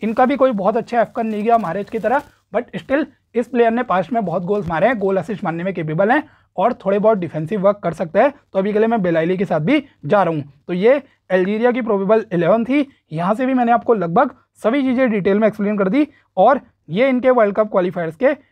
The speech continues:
स्टैट हैं। और आप देखिए यहाँ पे स्लिमानी के सात गोल थे, but unfortunately इनको ड्रॉप करना पड़ रहा है। फिर महारेज के थे, फिगोली के भी तीन गोल थे, एक गोल, चार असिस्ट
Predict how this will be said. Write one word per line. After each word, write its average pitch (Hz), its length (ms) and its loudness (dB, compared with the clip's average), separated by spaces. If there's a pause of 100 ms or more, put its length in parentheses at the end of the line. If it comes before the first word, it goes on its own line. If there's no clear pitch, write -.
(140)
स्टैट 202 340 2
हैं। 156 200 -6 (140)
और 220 120 4
आप 247 100 4
देखिए 226 260 -2
यहाँ 247 140 4
पे 262 100 2
स्लिमानी 202 420 -6
के 247 100 0
सात 208 220 0
गोल 190 180 -2
थे, 247 140 2
but - 300 -4 (120)
unfortunately 214 600 2
इनको 214 220 -2
ड्रॉप 175 240 0
करना 175 200 -2
पड़ 170 100 -2
रहा 185 100 2
है। 285 100 0 (260)
फिर 185 100 -2
महारेज 175 340 0
के 233 100 2
थे, 254 140 6
फिगोली 202 340 -2
के 220 80 2
भी 226 80 2
तीन 220 200 -4
गोल 220 140 0
थे, 233 160 4
एक 196 80 0
गोल, 208 160 0
चार 180 180 -2
असिस्ट 240 320 -6